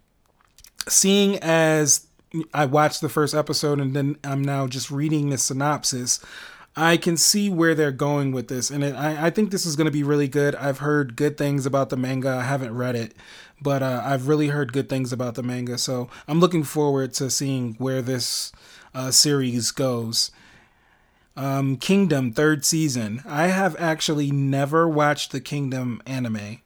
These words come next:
I've heard bad things about the anime, but I have read the manga up until, like, chapter two something.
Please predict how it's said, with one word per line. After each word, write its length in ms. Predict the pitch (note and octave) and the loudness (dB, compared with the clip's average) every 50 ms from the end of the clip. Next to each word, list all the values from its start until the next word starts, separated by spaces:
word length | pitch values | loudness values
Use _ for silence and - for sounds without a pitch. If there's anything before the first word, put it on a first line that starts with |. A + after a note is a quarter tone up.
| _ | _
I've 200 | - C3 B2+ B2 | -14 -12 -12 -10
heard 260 | - C#3 C3 B2+ A#2 A2+ | -8 -6 -6 -6 -4 -4
bad 260 | C3+ C3+ C#3+ C3+ A#2 | -2 -2 0 -2 -2
things 280 | D3 C3+ C3 B2+ B2 | -2 -2 -2 -2 -4
about 200 | A#2+ B2 B2 A#2 | -4 -6 -6 -6
the 140 | - A2+ A2 | -8 -10 -8
anime, 460 | A#2+ A#2+ A2+ A2+ A2 G#2+ G#2+ A2 C#3 - - - - - - - - _ | -8 -6 -6 -4 -6 -6 -6 -10 -12 -14 -18 -20 -20 -20 -20 -20 -18 _
but 140 | C3+ D3 D3+ | -2 0 0
I 120 | D#3+ E3 | 2 2
have 340 | D3 C#3 F#3 G#3 G#3+ G3+ F#3+ | 2 2 4 4 4 4 4
read 180 | F3 F3+ F3 D3 | 4 4 4 4
the 100 | D3 C#3 | 0 0
manga 500 | C#3 C#3 C3+ C#3 D3 D#3 D3+ C#3+ C3 B2 | 2 2 2 2 2 2 0 0 -2 -2
up 260 | A#2+ B2+ C3 C3+ - | -4 -4 -8 -8 -6
until, 260 | B2 B2+ - - C3+ | -6 -6 -6 -6 -6
like, 220 | B2 B2 B2+ A#2 - | -6 -8 -10 -8 -6
chapter 480 | - D3+ C#3 C3+ - - C#3 C3 B2+ | -4 -4 -4 -4 -4 -6 -6 -6 -6
two 1040 | A#2+ - - - - - - - E3 D3+ D#3+ E3+ E3+ E3+ E3+ E3+ E3+ E3+ E3 E3 E3 | -6 -4 -2 0 0 0 -2 -2 -2 -2 0 0 0 2 2 0 0 0 -2 -2 -2
something. 500 | - - F3+ F#3 F3 G#3 G3+ G#3 G#3 - | 0 0 0 0 0 -2 -2 -2 -4 -6